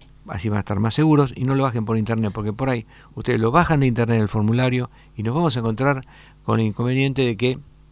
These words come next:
ese formulario no va a ser aceptado por alguna razón. Entonces, porque no es para ser evaluado y por ahí vienen y yo ni el doctor,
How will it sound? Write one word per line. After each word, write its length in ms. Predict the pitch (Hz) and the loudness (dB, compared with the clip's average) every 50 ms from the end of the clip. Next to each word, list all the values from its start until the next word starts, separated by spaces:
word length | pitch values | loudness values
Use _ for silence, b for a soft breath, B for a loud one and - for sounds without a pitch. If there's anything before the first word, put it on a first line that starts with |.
| - - - - - - | -20 -20 -20 -20 -8 -2
ese 220 | 135 139 127 131 | -2 -2 -2 -2
formulario 720 | 123 127 135 135 139 139 135 123 123 120 123 127 123 - b b b b b b b b b b b - | -4 -4 -2 0 2 2 2 2 0 0 -2 -2 -4 -8 b b b b b b b b b b b -8
no 260 | - 117 120 123 123 | -4 -2 0 2 2
va 100 | 120 117 | 2 2
a 20 | |
ser 100 | 95 117 | 2 0
aceptado 460 | 117 104 - 113 110 - 117 117 117 107 | 0 -2 -2 -8 -4 -2 0 0 0 0
por 140 | - 113 | 0 0
alguna 260 | 107 107 107 107 101 95 | 2 2 2 2 2 0
razón. 360 | 98 98 - - 117 120 120 B B B B B B B - | 0 -2 -4 -6 -6 -8 -10 B B B B B B B -8
Entonces, 380 | - - 104 - - 85 98 - | -8 -6 -6 -6 -8 -8 -10 -12
porque 160 | - 104 101 | -8 -6 -4
no 60 | 107 110 | -4 -4
es 60 | - | -2
para 240 | - 120 117 117 107 | -2 -2 -2 -2 -4
ser 180 | - - 117 113 | -4 -2 -2 0
evaluado 600 | 113 110 110 113 123 127 131 131 131 135 135 - | 0 0 2 2 2 2 2 2 2 0 -2 -2
y 100 | - 117 | -6 -8
por 160 | 104 - 113 110 | -4 -2 -2 -2
ahí 140 | 113 117 | -2 -2
vienen 340 | 117 113 123 123 123 123 - - - b b b b b | -2 -2 -2 -2 -2 -4 -6 -10 -16 b b b b b
y 120 | - - 101 | -8 -8 -4
yo 300 | 95 120 127 120 110 B B B B B B | -2 -2 -2 -2 -4 B B B B B B
ni 80 | - 113 | -4 -2
el 80 | 110 | 0
doctor, 380 | 107 107 101 98 - 117 113 | 0 -2 -2 -2 -2 -2 -2